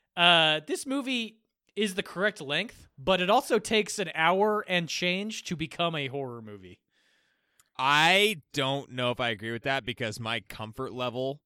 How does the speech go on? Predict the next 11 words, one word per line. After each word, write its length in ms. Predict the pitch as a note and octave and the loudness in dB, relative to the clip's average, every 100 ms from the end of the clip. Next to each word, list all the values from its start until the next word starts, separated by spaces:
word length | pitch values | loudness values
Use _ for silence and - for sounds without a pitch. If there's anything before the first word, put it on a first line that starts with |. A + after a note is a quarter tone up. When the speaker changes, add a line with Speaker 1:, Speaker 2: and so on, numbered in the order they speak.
| _ | _
Speaker 2:
as 160 | A2+ G#2 | -10 -8
a 100 | F#2 | -10
human 520 | - A2 A2+ B2+ B2 | -8 -8 -6 -8 -6
while 200 | G#2+ G2 | -4 -2
watching 360 | G2 G2+ B2 A#2+ | -2 -4 -4 -2
this 140 | G#2 | 0
movie 340 | B2+ B2 C#3 F3+ | 0 2 2 2
Speaker 1:
<laughs> 60 | A#2 | 2
Speaker 2:
would 140 | A2+ | 0
say 180 | - A#2+ | 0 -2
otherwise. 640 | G2+ G2+ F#2 F2+ F#2 - | -2 -4 -6 -6 -6 -8